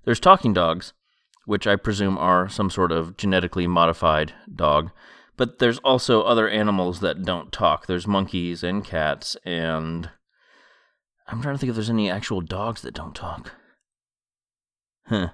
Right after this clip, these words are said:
I guess I haven't watched enough to understand the full lore of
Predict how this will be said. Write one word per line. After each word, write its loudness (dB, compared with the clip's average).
I -4
guess -2
I 2
haven't 0
watched 2
enough -2
to -2
understand -2
the -4
full 0
lore 2
of -2